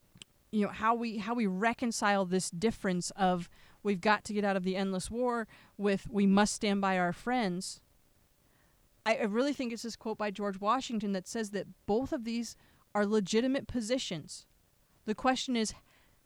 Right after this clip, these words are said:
how do we meld the two together? I'm gonna, I'm gonna read his quote again. He said, "Men may speculate, speculate as they will. They may talk of patriotism.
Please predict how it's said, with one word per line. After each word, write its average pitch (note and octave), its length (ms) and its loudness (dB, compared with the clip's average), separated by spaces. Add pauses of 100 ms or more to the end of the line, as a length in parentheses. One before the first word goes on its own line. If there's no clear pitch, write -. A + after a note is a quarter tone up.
(760)
how C#4 220 10
do C#4 80 10
we A#3+ 380 0 (1160)
meld A3 500 4
the G#3 60 2
two A3+ 200 -4
together? G#3 500 -4 (240)
I'm G3+ 80 -4
gonna, B3+ 140 4
I'm A#3+ 120 -2
gonna C4 140 2
read B3+ 200 0
his B3 160 0
quote A#3 200 -2
again. G#3+ 180 -2
He G3 80 0
said, G3 220 -2 (420)
"Men B3+ 300 4
may D4+ 100 4
speculate, C#4+ 1040 0
speculate D#4+ 540 -2
as B3+ 160 -2
they A3 160 0
will. F#3 400 -2 (200)
They G#3 100 0
may G#3+ 100 6
talk - 380 -2
of F#3 100 -10
patriotism. F3 840 -6